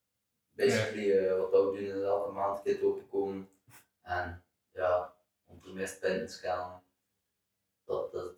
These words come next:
Speaker 1: is de werkliederen life. Ze hebben nog altijd niet door dat ik eigenlijk niet werk. Dus die overal werkt.
Speaker 2: <laughs>
Speaker 1: Als disguise. Eh, fantastisch.
Speaker 2: Ja.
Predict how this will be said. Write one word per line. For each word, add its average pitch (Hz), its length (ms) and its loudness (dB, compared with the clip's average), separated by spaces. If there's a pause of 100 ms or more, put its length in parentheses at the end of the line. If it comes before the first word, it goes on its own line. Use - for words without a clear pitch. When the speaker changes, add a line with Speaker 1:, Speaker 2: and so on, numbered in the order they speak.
(180)
Speaker 1:
is - 300 -14
de 98 220 -2
werkliederen 135 680 8
life. - 460 8
Ze 139 100 6
hebben 143 180 12
nog 185 100 12
altijd 202 260 12
niet 151 120 8
door 156 160 10
dat - 240 8
ik - 100 2
eigenlijk 131 320 6
niet 110 120 4
werk. 101 520 4
Dus 120 200 6
die 120 240 8
overal 120 480 10
werkt. - 420 2 (200)
Speaker 2:
<laughs> - 600 6 (840)
Speaker 1:
Als 110 260 4
disguise. - 720 4
Eh, 110 60 -6 (1040)
fantastisch. - 600 -8 (600)
Speaker 2:
Ja. 110 340 2